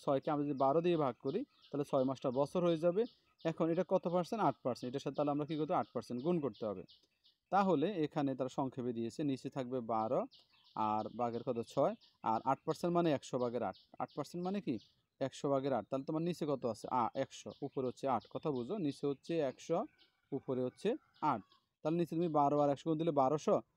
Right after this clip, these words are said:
আর উপরে হচ্ছে ছয়, এটা আটচল্লিশ। তার মানে আটচল্লিশকে ভাগ করবে কি দিয়ে? বারোশো দিয়ে। আটচল্লিশ ভাগ বারোশো দিলে তোমার কত হবে? শূন্য দশমিক শূন্য চার পাবে। এখন আসো, চক্রবৃদ্ধি মুনাফা যেহেতু আমাকে বের করতে হবে,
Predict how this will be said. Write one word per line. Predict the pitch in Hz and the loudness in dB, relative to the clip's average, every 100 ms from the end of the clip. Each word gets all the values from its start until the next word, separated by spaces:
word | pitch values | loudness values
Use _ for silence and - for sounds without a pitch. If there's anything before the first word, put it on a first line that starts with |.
| _ | _
আর | - 135 | -2 -2
উপরে | 131 | 0
হচ্ছে | 135 156 | -2 0
ছয়, | - 127 | 2 4
এটা | 127 | 6
আটচল্লিশ। | 120 - 117 104 | 4 2 -6 -4
তার | 139 | -2
মানে | 139 | 2
আটচল্লিশকে | 131 - 151 147 151 - 185 208 | 2 2 0 0 -4 -2 0 0
ভাগ | 123 123 | 0 -2
করবে | - 151 | -2 -4
কি | 165 170 | -2 -2
দিয়ে? | 196 | 0
বারোশো | 135 131 135 127 | 4 2 2 -2
দিয়ে। | 107 101 _ _ _ - | -2 -6 _ _ _ -4
আটচল্লিশ | 127 - 156 151 160 170 | -4 0 0 0 0 0
ভাগ | 120 123 156 156 | 0 2 2 2
বারোশো | 123 117 113 113 | 0 0 -2 -6
দিলে | 131 | -6
তোমার | 143 151 | -6 -6
কত | 151 151 | -4 -4
হবে? | 160 165 | -2 -4
শূন্য | 180 139 | -2 -2
দশমিক | 123 123 135 170 - | 0 -2 -2 -6 -4
শূন্য | 123 113 233 302 _ _ _ _ - | -4 -2 -2 -4 _ _ _ _ 2
চার | 190 139 | 6 6
পাবে। | 110 85 - _ _ _ _ _ _ _ _ _ _ _ _ _ _ _ _ _ _ - | 2 -8 -12 _ _ _ _ _ _ _ _ _ _ _ _ _ _ _ _ _ _ -2
এখন | 180 220 | 2 4
আসো, | 202 165 139 | 4 4 0
চক্রবৃদ্ধি | - 190 - 165 165 151 165 | 2 0 2 4 4 4 2
মুনাফা | 160 143 127 123 | 2 2 0 0
যেহেতু | 127 127 139 | -2 0 -2
আমাকে | 131 135 | -2 0
বের | 139 151 | 0 0
করতে | 175 151 | -2 -2
হবে, | 170 156 | 0 0